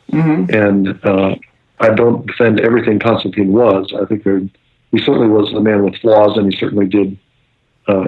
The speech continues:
Speaker 2: evil things. Um, that doesn't, I don't think that means that he wasn't, uh, genuinely devoted to and loyal to the Christian God, and, uh, or that he wasn't truly a Christian,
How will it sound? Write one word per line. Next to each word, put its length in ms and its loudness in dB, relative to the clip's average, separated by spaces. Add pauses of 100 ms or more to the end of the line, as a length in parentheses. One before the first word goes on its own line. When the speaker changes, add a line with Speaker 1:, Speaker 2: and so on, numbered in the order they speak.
Speaker 2:
evil 360 2
things. 420 0 (1000)
Um, 400 0 (200)
that 200 2
doesn't, 460 0
I 80 -2
don't 200 0
think 120 -8
that 180 -2
means 300 -2
that 120 0
he 100 0
wasn't, 380 0 (800)
uh, 340 0 (220)
genuinely 640 2 (100)
devoted 460 0
to 180 0
and 100 -4
loyal 300 2
to 140 -2
the 80 -2
Christian 360 -4
God, 380 -2 (140)
and, 520 0
uh, 60 2
or 220 2
that 120 2
he 120 2
wasn't 320 -2 (160)
truly 260 0
a 40 -4
Christian, 520 -2